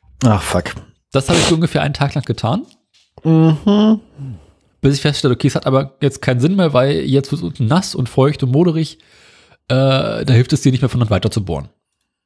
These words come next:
Speaker 2: Aus dem Gebiet, ganz offen, echt zu, hätte ich keine Lust mehr, von dort weiter zu bohren.
Speaker 1: Aber nass ist ja schon mal gut.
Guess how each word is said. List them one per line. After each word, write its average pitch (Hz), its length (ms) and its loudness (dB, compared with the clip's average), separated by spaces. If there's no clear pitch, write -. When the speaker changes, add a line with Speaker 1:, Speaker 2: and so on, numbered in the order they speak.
Speaker 2:
Aus 143 220 0
dem 139 120 0
Gebiet, 131 180 2
ganz 123 200 -2
offen, 123 200 0
echt 120 160 -2
zu, - 100 -2
hätte 113 80 2
ich - 100 -12
keine 110 200 0
Lust 117 220 2
mehr, 101 100 0
von 95 100 0
dort 82 140 0
weiter 87 180 -4
zu 92 140 -6
bohren. 73 260 -10
Speaker 1:
Aber 120 260 0
nass 131 280 0
ist - 100 -2
ja 165 60 2
schon 147 120 -2
mal 123 100 4
gut. 98 280 -6